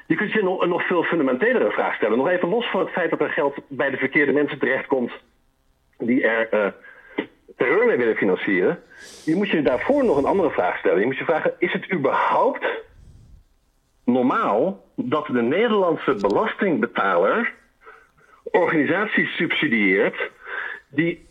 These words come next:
de enige, nog hopen we, <laughs> enige democratie in het Midden-Oosten ondergraven? Sturen wij ook dat soort gelden naar andere landen in de regio?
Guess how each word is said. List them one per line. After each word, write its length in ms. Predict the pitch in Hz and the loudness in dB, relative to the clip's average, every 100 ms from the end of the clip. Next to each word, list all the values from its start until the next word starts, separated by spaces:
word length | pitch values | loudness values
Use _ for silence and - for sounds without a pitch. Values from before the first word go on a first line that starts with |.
| - | -2
de 160 | 135 | 2
enige, 520 | 170 139 131 185 190 - - - - _ - | 4 4 2 0 -2 -4 -12 -20 -20 _ 0
nog 420 | 120 143 - - | 2 2 0 -2
hopen 320 | 131 151 160 | 0 0 0
we, 380 | 180 - - 110 - | 0 0 0 -2 -4
<laughs> 180 | - | -6
enige 440 | - 196 165 - 226 | -2 0 0 0 0
democratie 720 | 269 156 - - - 165 165 - - - | 0 0 0 -2 -2 -4 -4 -8 -10 -4
in 140 | 180 | -2
het 80 | 175 | 0
Midden-Oosten 520 | 139 120 190 277 - | 0 2 2 0 2
ondergraven? 640 | 156 101 101 95 92 90 - - - - - - - - | 2 2 2 2 2 0 -4 -12 -14 -14 -20 -20 -20 -16
Sturen 300 | - 220 220 | -4 2 4
wij 120 | 208 | 4
ook 200 | 208 214 | 4 4
dat 120 | 196 190 | 2 0
soort 160 | 202 | 0
gelden 320 | - 196 175 | 0 2 2
naar 100 | 185 | 2
andere 380 | 190 247 247 170 | 2 2 2 2
landen 400 | 120 107 104 87 - | 2 2 2 0 0
in 160 | 135 | 0
de 60 | 107 | 2
regio? 520 | 98 87 - 82 - | 2 2 2 0 -2